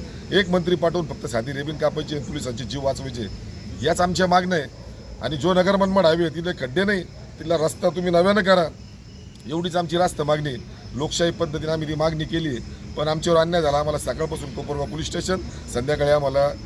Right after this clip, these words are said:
अहिल्यानगरमध्ये आणलं, तो काला पोलीस स्टेशनमध्ये आम्हाला इथे ठेवलं आहे. कोपरगाव शहर पोलीस स्टेशनला आणल्यानंतर आमची साधी मेडिकलसुद्धा त्यांनी केली नाही. मेडिकल तर केलीच नाही, आम्हाला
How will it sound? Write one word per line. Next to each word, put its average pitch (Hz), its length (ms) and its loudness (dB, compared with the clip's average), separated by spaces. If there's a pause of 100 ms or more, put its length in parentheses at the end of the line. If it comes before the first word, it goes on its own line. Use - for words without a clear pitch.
(200)
अहिल्यानगरमध्ये 170 680 4
आणलं, 151 220 2
तो 165 200 -4
काला 131 240 0
पोलीस 143 200 -8
स्टेशनमध्ये 135 460 -4
आम्हाला 123 220 -2
इथे 127 120 -4
ठेवलं 98 280 -4
आहे. - 280 -12 (2000)
कोपरगाव 180 400 2
शहर 185 240 2
पोलीस 170 260 -2
स्टेशनला 143 460 -2
आणल्यानंतर 123 680 -2 (160)
आमची 117 300 -6
साधी 117 280 -2
मेडिकलसुद्धा 147 600 0
त्यांनी 190 260 2
केली 170 220 2
नाही. 160 120 0 (1120)
मेडिकल 156 440 0
तर 180 80 0
केलीच 160 340 2
नाही, 143 200 0
आम्हाला 139 300 -2